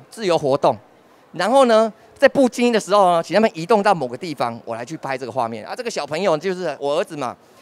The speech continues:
我请他跑下去再跑上来，这个并不难啊。啊，哎，你跑去这边，爸爸帮你拍照，那你再冲上来，就这样子，这样就一张照片就成功了。哦，这个是我的叔公姨婆啊，我们出去玩，刚好我就是发现这个，这个角落哈，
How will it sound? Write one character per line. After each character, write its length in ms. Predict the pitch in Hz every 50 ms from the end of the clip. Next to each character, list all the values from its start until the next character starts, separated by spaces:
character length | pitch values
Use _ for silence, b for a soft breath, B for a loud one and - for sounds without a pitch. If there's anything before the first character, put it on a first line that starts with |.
| b b b b b b
我 100 | - 196
请 100 | 196 -
他 120 | 185 220 233
跑 160 | - 170 165
下 160 | 165 226 208
去 80 | 196 214
再 80 | 214
跑 160 | - - 143 147
上 160 | 196 190 170
来， 120 | 147 135
这 80 | 135 214
个 60 | 208
并 160 | 208 220 196
不 120 | 185 196 175
难 220 | 156 123 113 117
啊。 160 | 120 110 110 110 _ _ _ _
啊， 400 | - 185 185 175 160 131 127 170
哎， 160 | 247 285 320
你 120 | 330 285 254
跑 160 | 214 240 254
去 160 | 254 302 311
这 100 | 269 294
边， 180 | 294 311 302 277 B B B _
爸 80 | - 226
爸 100 | 285 285
帮 80 | 294
你 80 | 285 262
拍 200 | - - 269 277
照， 260 | - 294 269 208 B B B B -
那 60 | 269
你 60 | 285
再 80 | 285 302
冲 220 | - - 285 285
上 160 | 277 302 277 254
来， 180 | 226 190 180 180
就 120 | 185 180
这 80 | 170 175
样 100 | 160 147
子， 180 | 120 113 95 - _ _
这 120 | _ - 190
样 40 | 175
就 80 | 180
一 60 | 185
张 180 | 180 - 175 170
照 140 | 165 185 165
片 140 | 151 165 160
就 80 | 165
成 180 | 156 - 123 117
功 220 | 104 123 117 113
了。 120 | 110 90 87 - _ _ _ b b b b b b b b b b
哦， 200 | - 220 214 185 -
这 80 | 277
个 80 | 240 233
是 80 | 220 254
我 140 | 254 214
的 180 | 190 180 175 170
叔 240 | 160 - - 175 185
公 220 | - 220 202 202
姨 140 | 180 143 151
婆 280 | - 131 113 95 90 95 107
啊， 140 | - 196 220
我 60 | 214
们 120 | 170 165 170
出 140 | - 202 208
去 120 | 202 226
玩， 240 | 196 156 127 117 120
刚 120 | - 208
好 120 | 220 220 165
我 40 | 143
就 140 | 156 214
是 80 | 196 226
发 160 | 208 - 190
现 140 | 180 202 185
这 80 | 180 214
个， 120 | 170 143 - b b b b b b _
这 100 | - 220
个 60 | 214
角 240 | - - 147 123 135
落 240 | 160 214 180 151
哈， 240 | 139 139 135 117 98